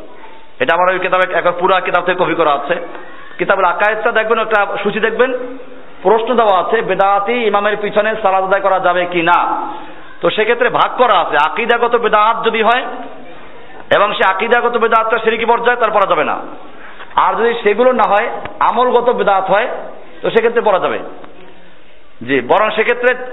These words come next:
পড়াটাই উত্তম, যদি ভালো ইমাম না পাওয়া যায়। বেদাত মুক্ত ইমাম পাইলে তো তার পিছনে পড়তে হবে, মুক্ত ইমাম পাওয়া যাচ্ছে না, তাহলে আপনি জামাত ত্যাগ করবেন না। এরপরে আমি আর একটা জিনিস সাথে যোগ করি, সেটা হচ্ছে এই যে দেখা যায় যে বেদাতের মধ্যে তালোহান আছে,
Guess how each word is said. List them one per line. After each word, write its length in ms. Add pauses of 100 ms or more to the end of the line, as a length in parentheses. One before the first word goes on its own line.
(160)
পড়াটাই 320
উত্তম, 240
যদি 120
ভালো 300
ইমাম 160
না 140
পাওয়া 180
যায়। 120
বেদাত 360
মুক্ত 320
ইমাম 280
পাইলে 180
তো 100
তার 140
পিছনে 220
পড়তে 180
হবে, 220 (640)
মুক্ত 300
ইমাম 260
পাওয়া 200
যাচ্ছে 380
না, 80 (420)
তাহলে 160
আপনি 140
জামাত 320
ত্যাগ 180
করবেন 260
না। 180 (680)
এরপরে 380
আমি 280
আর 60
একটা 180
জিনিস 200
সাথে 200
যোগ 200
করি, 480 (440)
সেটা 140
হচ্ছে 260
এই 120
যে 100
দেখা 300
যায় 140
যে 80
বেদাতের 520
মধ্যে 160
তালোহান 420
আছে, 300